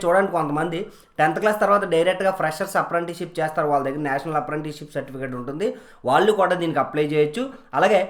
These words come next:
ఐటీఐలో డైరెక్ట్గా వీళ్ళు ఇచ్చిన ట్రేడ్ ఉన్నా అప్లై చేయొచ్చు. ఏ ట్రేడ్స్ అంటే ఫిట్టర్ చేసిన వాళ్ళు, వెల్డర్ చేసిన వాళ్ళు, వాచ్ రిపేరర్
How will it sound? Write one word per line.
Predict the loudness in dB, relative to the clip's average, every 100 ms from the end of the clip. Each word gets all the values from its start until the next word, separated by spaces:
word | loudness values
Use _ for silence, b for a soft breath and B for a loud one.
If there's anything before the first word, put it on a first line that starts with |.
| -4 -2
ఐటీఐలో | 0 4 4 4
డైరెక్ట్గా | 2 2 2 0 0 2
వీళ్ళు | 2 0
ఇచ్చిన | -4 -6
ట్రేడ్ | 0 0 2
ఉన్నా | 0 0
అప్లై | -2 -4
చేయొచ్చు. | -4 -6 -10 -14 -16 b b
ఏ | 2 2 4
ట్రేడ్స్ | 0 0 -2
అంటే | 0 -2 -4 -14 -6
ఫిట్టర్ | -2 0 2
చేసిన | 0 2
వాళ్ళు, | 2 2 4 2
వెల్డర్ | 2 -2 -2
చేసిన | -4 -2
వాళ్ళు, | -2 0 -2 0
వాచ్ | -2 0 -4 -4
రిపేరర్ | 0 2 0